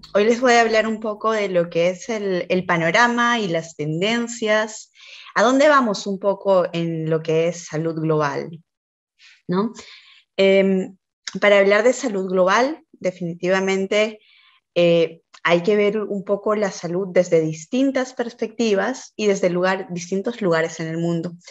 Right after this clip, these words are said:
Les voy a contar muy brevemente a qué me dedico y van a entender un poco de por qué sigo tan de cerca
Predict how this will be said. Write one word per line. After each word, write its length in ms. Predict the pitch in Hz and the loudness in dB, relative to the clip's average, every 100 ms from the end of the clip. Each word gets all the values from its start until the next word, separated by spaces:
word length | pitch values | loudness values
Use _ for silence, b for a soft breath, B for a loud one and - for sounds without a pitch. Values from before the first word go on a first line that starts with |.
| B B - | B B 0
Les 140 | 180 | 2
voy 80 | 196 | 2
a 60 | 220 | 2
contar 380 | 226 220 208 202 | 0 0 0 0
muy 260 | 214 233 | -2 0
brevemente 760 | 233 233 220 208 202 208 - - | 2 2 0 -4 -4 -4 -6 -4
a 180 | 175 175 | -6 -2
qué 100 | 196 | 0
me 140 | 220 247 | 0 2
dedico 580 | 240 202 - - 370 _ _ _ _ _ _ _ _ _ _ - _ | 0 -2 -4 -8 -10 _ _ _ _ _ _ _ _ _ _ -20 _
y 120 | 208 | 2
van 160 | 202 185 | 4 4
a 40 | |
entender 360 | 175 202 202 170 | 2 0 0 0
un 100 | 180 | 0
poco 240 | 175 185 | -2 0
de 100 | 175 | 0
por 200 | 170 170 | -2 -8
qué 100 | - | -10
sigo 340 | 180 - 185 180 | -10 -6 -4 -2
tan 200 | 190 190 | -2 -2
de 80 | |
cerca 520 | 180 190 180 - 170 | -2 -4 -6 -4 -6